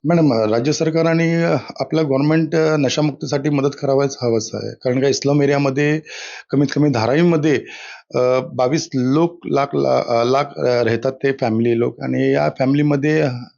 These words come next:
हर एक घरामध्ये ॲडिक्शन आहेच आहे. मला असं वाटतं की इस्लाम एरियामध्ये एक डिटॉक्स सेंटर ओ-, ओपन व्हायला पाहिजे. तिकडे आमच्या टीम, आमच्या संस्था पूर्ण मदत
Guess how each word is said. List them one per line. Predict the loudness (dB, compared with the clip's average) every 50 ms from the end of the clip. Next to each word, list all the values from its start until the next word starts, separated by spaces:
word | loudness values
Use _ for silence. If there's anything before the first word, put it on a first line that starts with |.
| _ _ -4
हर | -2 0
एक | 0 0 -2
घरामध्ये | -2 -2 0 0 2 0 0 0 0 0 0
ॲडिक्शन | 0 0 0 0 0 -2 -2
आहेच | -2 0 0 0 0 -2
आहे. | -4 -6 -6 -6 -8 -10 -14 -16 -16 -14 -14 -16 -16 -18 -16 _ -6 -4
मला | -2 0 0
असं | 0 0 0
वाटतं | 0 0 0 -2 -4
की | -4 -2 -2 0 2 2 0
इस्लाम | 0 -2 -2 -2 0 2 2
एरियामध्ये | 2 2 2 2 2 0 0 0 0
एक | 0 0
डिटॉक्स | 0 0 0 0 -2 -2 0
सेंटर | -2 -2 0 2 2
ओ-, | 2 2 0 0 -2
ओपन | -4 -2 0 0 0
व्हायला | 2 2 2 0
पाहिजे. | 0 0 0 -2 0 0 -2 -4 -4 -6 -14 -20 -18 -18 -18 -18 -18 -20 -20 -14 _ -6
तिकडे | -4 -2 0
आमच्या | 0 0 0 0 0 0 -2
टीम, | 0 0 2 2 4 2 2 0 -2
आमच्या | -2 -2 -2 -2 -2
संस्था | -2 0 0 -2 -2 -2 -2 0 0 0 0 -2 -4 -6 -4
पूर्ण | -2 0 0
मदत | 2 2 0 0 -2